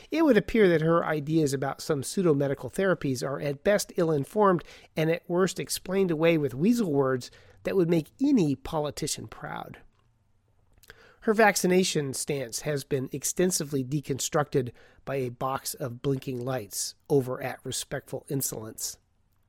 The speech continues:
You do read that blog, don't you? If you don't, you should. For homeopathy, well, in the current platform for the Green Party, it states, quote, "Chronic conditions are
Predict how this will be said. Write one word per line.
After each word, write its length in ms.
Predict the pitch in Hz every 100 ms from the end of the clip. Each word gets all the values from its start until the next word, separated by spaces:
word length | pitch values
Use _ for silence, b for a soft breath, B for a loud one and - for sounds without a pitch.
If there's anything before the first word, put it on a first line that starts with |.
| _
You 120 | 151
do 280 | 143 294 196
read 260 | 156 151
that 260 | 135 113 110
blog, 360 | 135 139 123 101
don't 220 | 95 -
you? 240 | 98 113 - _ _
If 240 | 143 139 160
you 100 | 156
don't, 420 | 175 202 160 -
you 140 | 139
should. 460 | 117 - 180 147 - _ _ _ _ _ _ _ _ _ _ _ _ _ _ _ _ _
For 120 | -
homeopathy, 880 | 135 208 165 208 269 160 - 117 143 _ _ _ _ _ _ _ _
well, 360 | 175 175 175 b b _
in 80 | 160
the 80 |
current 420 | 156 - 233 226 -
platform 560 | 196 208 - 170 156
for 200 | 143 -
the 80 | 139
Green 280 | 135 170 165
Party, 460 | - 190 147 143
it 100 | 151
states, 340 | - - 151 -
quote, 300 | - 180 - b b b b b b
"Chronic 560 | - 208 254 247 -
conditions 640 | - 196 208 214 170 147
are 220 | 156 135